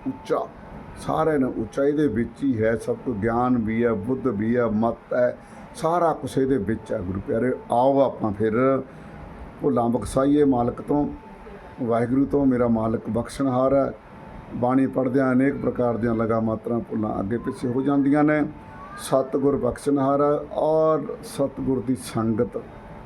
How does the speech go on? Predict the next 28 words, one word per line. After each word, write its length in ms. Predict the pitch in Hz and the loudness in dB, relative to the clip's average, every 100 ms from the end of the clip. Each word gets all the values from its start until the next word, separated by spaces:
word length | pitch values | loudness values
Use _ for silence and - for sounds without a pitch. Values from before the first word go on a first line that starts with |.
| - 135 | -12 -4
ਬਖਸ਼ਣਹਾਰ 680 | 139 143 - 113 90 92 - | -2 -2 -2 -2 -2 -4 -6
ਹੈ। 100 | - - 240 247 233 - - | -10 -14 -14 -12 -12 -12 -4
ਬਖਸ਼ 280 | 156 - - | -4 -4 0
ਦੇਣਾ 180 | 143 127 | 2 2
ਗੁਰੂ 180 | 110 107 | 0 -2
ਪਿਆਰਿਓ, 400 | 113 113 131 127 - - - | 0 2 2 0 -6 -20 -6
ਬਹੁਤ 440 | 131 156 156 147 131 | 0 2 2 0 0
ਗਲਤੀਆਂ 380 | 123 101 120 | -2 0 -2
ਹੁੰਦੀਆਂ 360 | 104 104 110 131 | 0 0 2 2
ਨੇ। 200 | 131 127 - - - - - | 2 0 -6 -18 -18 -14 -4
ਜੋ 140 | 117 135 | 0 2
ਗਲਤੀ 460 | 127 127 - 143 | 2 0 0 0
ਹੋ 240 | 95 123 143 | 2 2 2
ਵੀ 160 | 143 | 2
ਗਈ, 220 | 120 123 | 2 0
ਵਿੱਚੋਂ 320 | 113 113 - 123 | 0 -2 -2 -2
ਵੀ 140 | 127 | 0
ਲਗਾ 280 | 113 113 117 | 2 2 2
ਮਾਤਰਾ 380 | 113 110 123 113 | 2 0 0 -2
ਅੱਗੇ 200 | 98 110 | -2 -4
ਪਿੱਛੇ 300 | 104 - 104 | -6 -6 -4
ਲੱਗ 200 | 104 98 | -2 -2
ਗਈ, 160 | 127 | -2
ਉਹਨੂੰ 600 | 131 131 139 135 135 139 - - - - 107 | -2 0 2 4 2 0 -4 -16 -18 -14 -4
ਜੋ 280 | 123 123 117 - - | 0 0 -4 -10 -10
ਸੂਝਵਾਨ 600 | - 160 147 127 120 117 | -2 0 2 2 2 2
ਗੁਰਮੁਖ, 480 | 113 107 113 - 135 139 139 - - - - - - | 0 0 -2 0 2 2 2 -4 -16 -20 -18 -18 -6
ਉਹ 320 | 139 135 123 | -2 0 -2